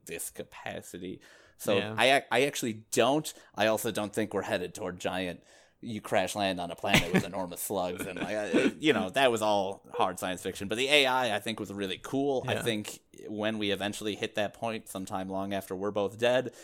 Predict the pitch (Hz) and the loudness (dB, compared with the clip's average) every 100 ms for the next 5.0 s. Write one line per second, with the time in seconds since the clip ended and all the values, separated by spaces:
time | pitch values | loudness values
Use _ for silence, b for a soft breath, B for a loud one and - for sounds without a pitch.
0 | B 139 156 147 131 - - 85 - - | B 2 6 6 4 0 -6 -12 -12 -14
1 | 80 80 73 67 71 - - 50 52 - | -10 -8 -6 -8 -8 -12 -12 -14 -14 -14
2 | - - 123 135 131 131 - _ _ - | -16 2 8 10 10 6 0 _ _ 6
3 | 196 196 185 147 139 131 127 - 180 - | 6 8 0 4 4 4 0 4 6 8
4 | 180 190 - _ _ _ _ - 165 | 8 8 2 _ _ _ _ 0 2